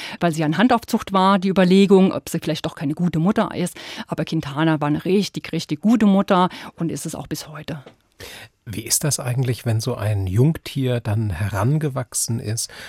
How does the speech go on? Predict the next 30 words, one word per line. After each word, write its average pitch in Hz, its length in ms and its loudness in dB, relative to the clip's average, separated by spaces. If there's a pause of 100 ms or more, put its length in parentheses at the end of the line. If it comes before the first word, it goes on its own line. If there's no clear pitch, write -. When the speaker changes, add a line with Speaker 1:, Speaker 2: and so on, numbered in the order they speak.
(160)
Speaker 2:
und 107 320 -2
den 101 220 0
Frankfurter 101 560 -4
Zoo 110 280 -2
dann 107 220 -2
in 110 140 -2
Richtung 107 340 -4
eines - 240 -4
anderen 117 480 -2
Zoos 104 540 -2
verlassen 113 560 -2
muss? 78 300 -6 (280)
Fällt 98 400 -8
Ihnen 139 340 0
und 110 220 -6
Ihren 113 260 -2
Kolleginnen 110 540 -2
und 113 140 -6
Kollegen 110 400 -2
das 117 160 -4
dann 107 240 -4
besonders 104 480 -4
schwer? 90 480 -6 (720)
Speaker 1:
Ja, 240 80 4
die 180 120 2
Frage, 226 360 4
die 208 300 6 (100)
wurde 208 240 4
mir 202 460 4
gestellt 185 560 2